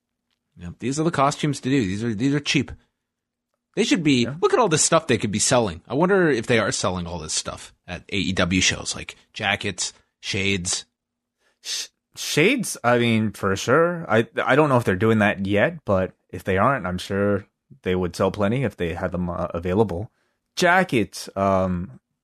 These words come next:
Speaker 2: I guess would be a little bit, I mean, that's a, really a question for Scrump, isn't it?
Speaker 1: Yeah, I mean, W W E has that deal now with the, those chalk line jackets, so they're, they're getting into the jacket biz.
Speaker 2: Chalk line jackets? What's that?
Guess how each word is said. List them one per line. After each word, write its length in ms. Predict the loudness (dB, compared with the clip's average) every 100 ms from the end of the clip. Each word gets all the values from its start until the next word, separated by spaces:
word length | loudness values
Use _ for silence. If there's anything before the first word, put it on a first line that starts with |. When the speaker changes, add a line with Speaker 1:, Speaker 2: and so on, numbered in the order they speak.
| _
Speaker 2:
I 40 | -8
guess 260 | -4 0
would 120 | -2 0
be 120 | 0
a 80 | 2
little 180 | 2
bit, 160 | 2 -4 _ 0
I 60 |
mean, 100 | 2
that's 180 | 4 4
a, 200 | 2 0 -2
really 240 | 2 2
a 40 | 2
question 340 | 2 0 -2
for 140 | -8 -12
Scrump, 380 | -6 -6 -6
isn't 220 | -10 -10 -12
it? 100 | -14 _ _ _ _ _ _ _ _ _ _ _ _
Speaker 1:
Yeah, 260 | -2 -2 -2
I 120 | -4
mean, 160 | -4 -2
W 200 | -2 -2
W 280 | -2 -2 0
E 100 | 0
has 240 | -2 -2
that 200 | -4 -4
deal 240 | -4 -2 -2
now 180 | -2
with 160 | -4 -6
the, 240 | -6 -6
those 200 | -6 -8
chalk 360 | -4 0 0 0
line 320 | -4 -6 -10
jackets, 480 | -6 -6 -6 -10 -10
so 120 | -6
they're, 200 | -2 -2
they're 140 | 0 0
getting 240 | 2 2
into 180 | -2 -4
the 120 | -6
jacket 400 | -2 -2 -2 -10
biz. 320 | -10 -10 -10 -14 _ _ _ _ _ _
Speaker 2:
Chalk 380 | -12 -2 -2 -2
line 160 | -8 -8
jackets? 480 | -10 -10 -12 -6
What's 160 | -6 -4
that? 220 | -8 -10